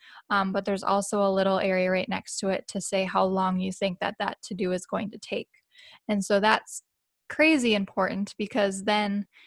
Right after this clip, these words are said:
you're estimating how long that will take so you have a realistic picture as you do dive into that work.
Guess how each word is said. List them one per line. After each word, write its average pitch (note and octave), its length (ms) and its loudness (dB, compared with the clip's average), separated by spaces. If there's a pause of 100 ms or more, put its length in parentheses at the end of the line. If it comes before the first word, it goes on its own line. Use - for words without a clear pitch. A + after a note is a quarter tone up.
(160)
you're A3 220 0
estimating G3+ 760 0
how G3 200 -2
long A3 240 4
that G#3+ 140 0
will G3+ 120 0
take G3+ 320 -4
so - 140 -8
you G3+ 100 -4
have F#3+ 160 -2
a F#3+ 60 -2
realistic F#3+ 600 -2
picture F#3+ 440 -2
as F#3 220 -6
you F#3+ 120 -8
do A3 240 -2
dive F#3+ 320 0
into F3+ 180 -4
that F3 240 0
work. F3+ 300 -4